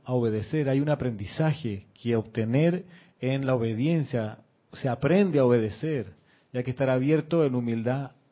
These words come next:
a seguir las indicaciones, que significa obedecer. Pero entonces aprender, entiendo que va por el lado de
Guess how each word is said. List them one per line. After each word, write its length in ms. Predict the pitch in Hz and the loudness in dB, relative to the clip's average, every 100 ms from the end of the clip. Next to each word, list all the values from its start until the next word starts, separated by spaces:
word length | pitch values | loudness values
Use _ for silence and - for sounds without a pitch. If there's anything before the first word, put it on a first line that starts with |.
| _ | _
a 140 | - 113 | -12 -8
seguir 380 | - 123 139 165 | -2 0 2 2
las 100 | 156 | 2
indicaciones, 840 | 151 127 123 107 - 202 139 101 - _ _ _ _ | 0 -2 -6 -8 -6 -8 -6 -10 -14 _ _ _ _
que 420 | 131 123 120 113 - | 0 2 0 -2 -4
significa 520 | 147 135 120 143 160 | -2 0 0 2 4
obedecer. 640 | 156 151 147 147 208 113 80 - _ _ _ - | 4 4 2 -2 -4 -4 -8 -18 _ _ _ -2
Pero 120 | 131 | 0
entonces 400 | 127 139 160 151 151 | 0 2 2 2 -2
aprender, 500 | 123 123 131 131 151 147 - _ _ _ _ _ _ _ | -4 0 0 4 2 2 -8 _ _ _ _ _ _ _
entiendo 460 | - 127 147 156 156 | -6 -2 -2 0 0
que 240 | 143 117 | 0 0
va 260 | 107 123 139 | 0 0 2
por 140 | 147 | 2
el 100 | 127 | 2
lado 200 | 131 147 | 4 4
de 200 | 139 127 | 4 0